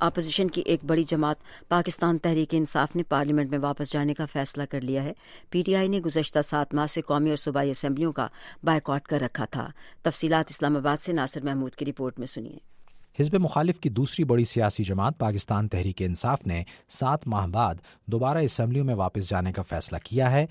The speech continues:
Speaker 2: اور یوں ملک میں گزشتہ سال سے جاری سیاسی رساکشی کا تقریباً خاتمہ ہو گیا ہے۔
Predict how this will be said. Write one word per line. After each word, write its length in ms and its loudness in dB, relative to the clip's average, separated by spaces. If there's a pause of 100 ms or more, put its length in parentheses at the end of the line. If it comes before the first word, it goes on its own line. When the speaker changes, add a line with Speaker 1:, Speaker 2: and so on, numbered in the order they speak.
(140)
Speaker 2:
اور 140 4
یوں 180 4
ملک 300 4
میں 120 2
گزشتہ 460 2
سال 200 4
سے 120 -2
جاری 260 2
سیاسی 400 0
رساکشی 540 -2
کا 100 0
تقریباً 400 2
خاتمہ 400 2
ہو 240 2
گیا 180 2
ہے۔ 200 0